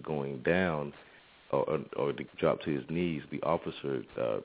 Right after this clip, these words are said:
shot him, which made him fall faster a, a couple more times. And as he was falling, uh,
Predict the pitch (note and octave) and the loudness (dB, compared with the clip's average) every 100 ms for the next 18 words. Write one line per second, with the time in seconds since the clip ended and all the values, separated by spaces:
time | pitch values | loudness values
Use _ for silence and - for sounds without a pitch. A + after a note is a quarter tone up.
0 | - - F2+ G2+ D#2+ D2+ C#2 C#2+ C#2+ D2 | -4 0 4 4 4 -2 -4 -4 -6 -4
1 | D2+ D2 C#2+ C#2 C2 - F#2 F#2+ E2 - | -2 -2 -2 0 0 0 2 4 2 -2
2 | C#2 C2+ - - - - - - - - | -6 -6 -12 -20 -20 -20 -20 -6 -4 -2
3 | - - D2 E2 G2+ - D#2 C#2 B1+ D#2+ | -2 -2 -2 2 2 2 -2 -2 -2 0
4 | E2 D2+ D2+ C#2 - F2+ F#2 D2+ C#2 - | 0 0 -2 -6 2 4 4 2 -8 -8
5 | - | -4